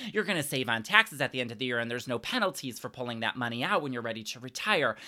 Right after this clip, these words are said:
But the point is, an advisor can really help you with delegating where you want to put your money so that you can make the most return on it. And, um, instead of it just sitting in a bank account collecting, like, a penny every,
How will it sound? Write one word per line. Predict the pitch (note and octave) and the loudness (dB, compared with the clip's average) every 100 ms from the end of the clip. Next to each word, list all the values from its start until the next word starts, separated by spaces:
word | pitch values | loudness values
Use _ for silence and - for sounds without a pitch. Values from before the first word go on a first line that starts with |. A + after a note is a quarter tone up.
| - F#3+ | -10 -6
But | E3+ | -6
the | - | -4
point | A#3 C#4 B3+ | 0 0 2
is, | D#3 C#3+ C3+ - - | 0 0 0 -6 -4
an | D#3+ | -2
advisor | C#3 D#3 F#3+ A#3+ G#3+ F3 | -2 0 2 2 0 -4
can | - E3 C#3 | -4 -6 -6
really | F3+ F3+ F#3+ | -6 -6 -6
help | - D3 C#3+ | 0 0 0
you | B2+ A2+ | -4 -4
with | A2 | -4
delegating | B2+ A#2 A#2+ A2 A2 A2 G#2+ - - C#3+ | -2 -2 -2 -4 -6 -6 -6 -12 -18 -8
where | A#2 C#3+ E3+ G3 | 0 4 6 4
you | F#3+ E3 | 0 -2
want | D3+ C#3+ | 0 0
to | - C#3+ | -2 -8
put | - C#4+ - | -2 -2 0
your | F#3+ | 0
money | C3+ A2+ A2+ A2+ - E3 D3 | 2 2 2 -4 -8 -16 -8
so | - D3+ | -4 -2
that | C3+ C#3 C3+ - | 4 6 6 2
you | B2 D#3 D3+ | -8 -8 -6
can | - C3+ C3 B2+ A2+ - | -6 -4 -2 -2 -6 -10
make | B2 C#3+ D#3+ | -4 -2 -2
the | A3 | -2
most | G3+ G#3 - | -4 -4 -4
return | G#3+ - A#2 G#2+ | -4 -4 -4 -2
on | G2+ G2 | -4 -4
it. | G#2+ C#3+ - - - E3+ - | -4 -6 -8 -20 -18 -18 -6
And, | D#3 C#3 C3+ B2+ B2+ B2 - | 0 4 4 4 2 -2 2
um, | C#3+ C3 C3 | 4 4 2
instead | D#3 G3 D#3+ | -4 -2 -2
of | |
it | D#3 | -2
just | D3+ D3 - | -2 -2 -2
sitting | F3 E3 D3+ | 0 0 0
in | C#3+ | 0
a | |
bank | B2 C3 C#3+ | 2 2 0
account | B2 A#2 A2 | -4 -4 -4
collecting, | - B2 A#2+ - A#2+ | -2 0 0 -2 -4
like, | A2+ A2 G#2+ | 0 0 0
a | C3 | -4
penny | - E3+ C#3 A2+ A2 - D3+ - | 4 4 6 2 -4 -10 -18 -2
every, | C#3 A2+ A#2+ B2+ A#2+ A#2+ | 0 2 0 0 0 0